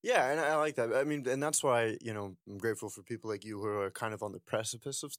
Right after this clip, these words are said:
things like this, because it sounds <laughs> like it is gonna be a big thing. And if it is going to be a big thing, well, it, it, I mean, it already has gained a lot of traction. I think in, I think I saw in, like, two thousand thirteen, it was, like, worth, like, forty,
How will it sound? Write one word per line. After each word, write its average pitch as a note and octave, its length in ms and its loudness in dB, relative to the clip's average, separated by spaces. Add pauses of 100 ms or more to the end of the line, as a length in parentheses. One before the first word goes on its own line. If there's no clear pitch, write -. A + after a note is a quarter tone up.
things E3+ 220 -6
like E3+ 140 -8
this, F3+ 160 -6
because C3 220 -10
it A2 80 -4
sounds A2+ 300 -2
<laughs> F3 120 6
like E3+ 180 2 (380)
it C3+ 100 0
is D3 140 4
gonna C#3 160 0
be B2+ 160 0
a A2+ 60 0
big G#2+ 260 0
thing. G#2+ 560 -4
And G#2 300 -6
if G2+ 200 -8
it G2+ 100 -10
is G#2+ 200 -4 (180)
going G#2+ 360 -6
to G2 100 -14
be G2 100 -10
a F#2+ 60 -10
big G2+ 160 -12
thing, A2 120 -10
well, D3+ 180 4
it, A#2 200 0
it, - 320 -4
I C3 80 2
mean, A#2+ 140 -2
it A#2 80 2
already A#2+ 300 2 (120)
has G#2 220 -4 (580)
gained A#2 260 0
a A2+ 40 4
lot G#2+ 160 4
of G2+ 80 0
traction. B2+ 420 2
I G#2 140 0
think A2 260 -10
in, G#2 460 -12 (360)
I A#2 40 -10
think C3+ 200 -2
I B2 40 2
saw B2 240 0
in, A2 80 -4
like, G#2 140 -2
two C3 120 2
thousand G#2 320 -2
thirteen, A2+ 380 0
it G2+ 80 -2
was, G2+ 160 0
like, G2+ 140 -2 (100)
worth, G#2 280 -2
like, F#2+ 120 -8
forty, G#2+ 320 -2